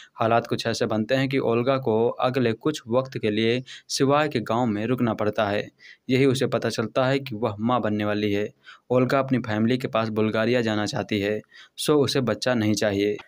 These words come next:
सो उसे बच्चा नहीं चाहिए। दूसरी ओर शिवाय चाहता है कि ओल्गा उसके बच्चे को जरूर जन्म दे, ताकि वह ओल्गा के चले जाने के बाद अपनी बाकी ज़िंदगी उसी के बच्चे के साथ गुजार सके।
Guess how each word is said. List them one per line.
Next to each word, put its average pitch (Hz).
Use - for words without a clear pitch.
सो 156
उसे 156
बच्चा 135
नहीं 117
चाहिए। 107
दूसरी 113
ओर 117
शिवाय 117
चाहता 117
है 120
कि 127
ओल्गा 127
उसके 131
बच्चे 107
को 131
जरूर 120
जन्म 104
दे, 107
ताकि 127
वह 156
ओल्गा 120
के 131
चले 110
जाने 107
के 107
बाद 120
अपनी 117
बाकी 117
ज़िंदगी 104
उसी 123
के 131
बच्चे 104
के 117
साथ 107
गुजार 110
सके। 107